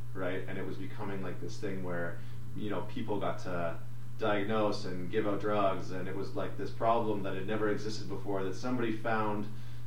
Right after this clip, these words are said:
and by found, you know, they probably just made it up, um, and was like, "Oh, this is what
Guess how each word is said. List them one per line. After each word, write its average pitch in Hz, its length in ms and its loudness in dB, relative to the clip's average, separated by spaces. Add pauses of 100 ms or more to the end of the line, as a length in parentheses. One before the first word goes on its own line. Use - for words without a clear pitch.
(120)
and 101 140 -2
by 95 120 0
found, 107 480 2
you 101 80 -2
know, 98 120 0
they 95 80 0
probably 95 240 0
just - 120 -2
made 92 200 -2
it 87 100 -2
up, 85 240 0 (320)
um, 90 420 0
and 90 140 -2
was 87 140 -2
like, - 180 -2
"Oh, - 60 -2
this - 180 -2
is - 80 -2
what - 100 -2